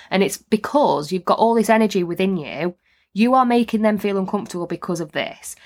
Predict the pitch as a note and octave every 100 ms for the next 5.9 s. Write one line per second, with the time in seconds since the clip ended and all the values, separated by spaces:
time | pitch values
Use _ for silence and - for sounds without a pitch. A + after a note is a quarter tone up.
0 | - - A3 A3 - _ - - - D#4+
1 | - A3+ G#3+ C3+ E3 G3+ _ _ G3+ G3+
2 | F#3 B3+ - - A3+ F3+ D#3+ F3+ F#3 F3+
3 | - G#3+ F#3 - - F#3+ F#3+ _ _ _
4 | _ F#3+ A#3+ B3+ A3 A3+ A3 G#3+ A3 G#3+
5 | G3 F3 E3+ - F#3 F3+ F3+ F3 F3